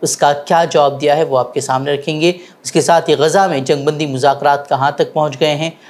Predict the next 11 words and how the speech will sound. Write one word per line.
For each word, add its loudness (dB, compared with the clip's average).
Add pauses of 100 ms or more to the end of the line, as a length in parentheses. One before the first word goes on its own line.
(160)
हमास 2
ने 2
फिर 0
ऐसा 2
क्या 2
कर 0
दिया 2
कि -4
इसराइली 2
वज़ीर 0
आज़म 0